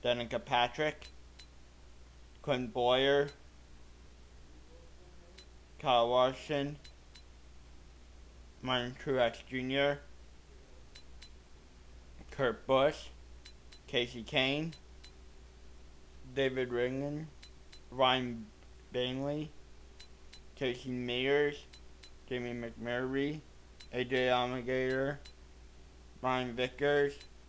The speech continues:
Ricky Stenhouse Junior, David Gallion,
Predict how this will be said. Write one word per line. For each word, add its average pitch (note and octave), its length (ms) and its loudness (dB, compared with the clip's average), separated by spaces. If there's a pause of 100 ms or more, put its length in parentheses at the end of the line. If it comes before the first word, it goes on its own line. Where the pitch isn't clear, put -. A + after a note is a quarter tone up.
Ricky B2 320 -6
Stenhouse A#2+ 540 -2 (220)
Junior, C3 480 -2 (840)
David A#2+ 400 -2
Gallion, B2+ 680 0